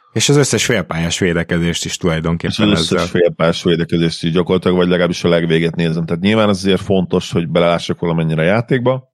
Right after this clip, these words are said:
Speaker 2: Más az azért, hogyha az elejétől végig megnézel egy meccset, Élő meccseket is szoktunk nézni természetesen. Én magam csak és kizárólag az utóbbi években már hétvégén, a hétvégi meccseket, tehát a szombat-vasárnapi esti meccseket van, hogy élőben teljesen megnézzük.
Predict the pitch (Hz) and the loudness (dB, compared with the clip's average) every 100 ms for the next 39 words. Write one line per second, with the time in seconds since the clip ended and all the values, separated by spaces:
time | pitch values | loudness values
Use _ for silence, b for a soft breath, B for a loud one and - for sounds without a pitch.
0 | _ - 117 120 120 - 90 85 90 87 | _ -6 -2 0 0 -2 -4 0 0 0
1 | 82 82 87 82 82 80 80 80 80 80 | -2 -2 -2 -2 -2 -2 -2 -2 -2 -4
2 | 80 78 82 110 117 135 123 _ _ _ | -4 -4 -2 -2 -2 -2 -2 _ _ _
3 | - 117 120 107 98 - 90 80 82 - | 0 2 4 4 2 -2 -8 -8 -10 -10
4 | - _ - 87 - 85 82 82 78 78 | -14 _ -4 -4 -2 -2 0 -2 -2 -2
5 | 80 95 110 151 - 151 143 - 113 110 | 0 0 -2 -4 -2 -2 -2 -2 0 2
6 | 98 98 95 90 90 - - 117 107 - | 2 2 2 2 0 -6 -4 -2 -2 -2
7 | 98 95 90 85 87 87 85 85 82 82 | 0 2 2 0 -4 -2 0 0 -2 -2
8 | 85 82 82 - 78 - 76 80 82 85 | 0 -2 -4 -6 -6 -4 -8 -6 -4 -2
9 | 82 82 82 82 82 - 85 - 82 - | -2 -2 -2 -4 -6 -8 -6 -8 -10 -4
10 | 107 98 - 90 - 87 82 85 - 151 | 0 0 -2 -4 -2 -2 -2 -6 -6 -6
11 | 82 - - 82 80 - 82 87 82 80 | -6 -6 -4 -4 -4 -10 -4 -2 0 -2
12 | 78 78 76 78 - 78 - 78 90 120 | -2 -2 -2 -4 -4 -6 -4 -2 0 2
13 | 123 123 | 0 -2